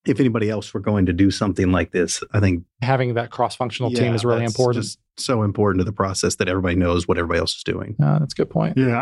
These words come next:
Speaker 3: I thought you guys were great. I thought obviously David was kinda lead on the project, meeting with you more often than Joey and I was, but I felt okay with that because I knew he obviously knew what he was doing. Plus, together with you guys, we're gonna create something special.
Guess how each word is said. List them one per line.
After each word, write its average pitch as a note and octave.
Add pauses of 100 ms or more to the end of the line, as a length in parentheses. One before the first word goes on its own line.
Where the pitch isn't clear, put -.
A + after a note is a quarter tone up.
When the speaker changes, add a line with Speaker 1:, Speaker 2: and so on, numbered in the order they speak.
Speaker 3:
I F#3
thought C3+
you A2+
guys G#2
were F#2+
great. A2
I B2+
thought B2
obviously B2
David A2+
was G2+
kinda G#2
lead A2
on G#2+
the G#2
project, G2+
meeting G#2
with G2
you G#2
more G#2
often G#2
than G2+
Joey G#2
and G2+
I G2
was, G2
but G#2+ (420)
I D3
felt D3+
okay D3
with B2
that A#2
because A2
I A2+
knew A2+
he C#3+
obviously A2+
knew G#2+
what G#2
he G2+
was F#2+
doing. G#2
Plus, - (240)
together A2+
with G#2
you C3
guys, G#2
we're B2
gonna G2+
create G#2
something F#2
special. -